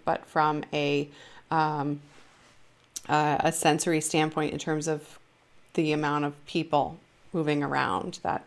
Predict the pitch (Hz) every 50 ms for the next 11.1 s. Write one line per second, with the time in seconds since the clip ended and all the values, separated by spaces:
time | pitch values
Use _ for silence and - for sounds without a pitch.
0 | - - - - - - - 156 151 143 - - - - - - 160 151 156 165
1 | 160 - - - - - - - - - - - 170 165 160 160 160 151 151 151
2 | 151 151 151 147 147 - - - - - - 165 156 156 151 151 147 147 143 143
3 | - - - - - - - - - 170 151 147 147 143 139 147 151 151 147 160
4 | 233 285 - 156 170 156 151 151 147 143 - - 156 170 180 185 - - 220 226
5 | 240 262 262 - - 190 180 165 175 180 - - 170 165 - 156 156 160 160 -
6 | 156 160 160 - - 156 165 160 156 156 151 - - - - 160 160 156 151 151
7 | - - - - - - - - - - 165 160 160 165 190 240 285 285 - -
8 | - - - - - - - 165 160 160 156 156 151 156 165 160 147 156 156 151
9 | 151 - - 147 147 147 - - 139 143 160 160 160 175 175 180 180 - - -
10 | 151 151 151 151 143 147 - - 165 165 160 - - - 156 143 - - 151 156
11 | 165